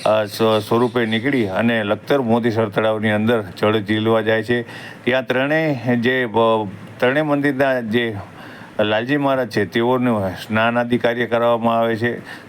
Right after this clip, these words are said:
ત્યારે આ, અ, આજે આ કાર્યક્રમનું આયોજન કરવામાં આવતા લખતર ગામના, આ જે ત્રણેય મહારાજ,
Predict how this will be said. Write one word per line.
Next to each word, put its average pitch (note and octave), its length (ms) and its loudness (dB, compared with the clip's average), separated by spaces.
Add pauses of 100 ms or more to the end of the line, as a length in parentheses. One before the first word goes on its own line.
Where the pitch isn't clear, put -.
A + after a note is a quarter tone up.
ત્યારે A#2+ 260 0
આ, C#3+ 460 2
અ, C3 500 0 (440)
આજે C3 400 -2 (1080)
આ D3 300 4
કાર્યક્રમનું C3+ 880 2
આયોજન B2 300 0
કરવામાં A2+ 420 2
આવતા A#2 500 2
લખતર B2 560 0
ગામના, A#2+ 500 0 (200)
આ G#2 100 0
જે G#2+ 180 0
ત્રણેય B2+ 340 -2
મહારાજ, A#2+ 520 0